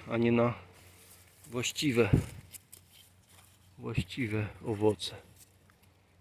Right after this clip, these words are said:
Zobaczymy, może nawet będą te,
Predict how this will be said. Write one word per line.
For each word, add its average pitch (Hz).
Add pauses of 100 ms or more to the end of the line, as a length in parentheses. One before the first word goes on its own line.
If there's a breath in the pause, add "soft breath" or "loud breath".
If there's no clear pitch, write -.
(1300)
Zobaczymy, 170
może 110
nawet 113
będą 113
te, -